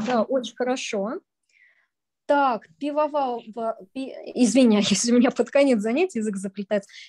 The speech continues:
Пивоварова Ирина. Щас открою. О, какой хорошенький.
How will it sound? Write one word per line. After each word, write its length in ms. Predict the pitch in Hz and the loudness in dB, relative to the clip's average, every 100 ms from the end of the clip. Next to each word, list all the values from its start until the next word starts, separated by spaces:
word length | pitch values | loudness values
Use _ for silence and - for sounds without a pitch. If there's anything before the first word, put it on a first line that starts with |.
| _ - | _ -2
Пивоварова 760 | 254 240 233 233 247 226 208 | 2 4 2 2 2 0 0
Ирина. 720 | 214 - 226 233 214 202 262 392 _ | -2 -4 -4 -2 -2 -4 -4 -8 _
Щас 320 | - - 208 220 | -14 -8 -6 -6
открою. 680 | 214 240 220 202 226 392 _ _ _ _ _ _ - - _ - - | -8 -6 -4 -2 -2 -6 _ _ _ _ _ _ -20 -20 _ -14 -2
О, 280 | 240 220 - | 2 2 0
какой 460 | - 285 285 277 | -2 -2 0 -2
хорошенький. 960 | 262 262 294 254 - 220 214 214 190 | 0 0 0 0 -2 -4 -4 -4 -6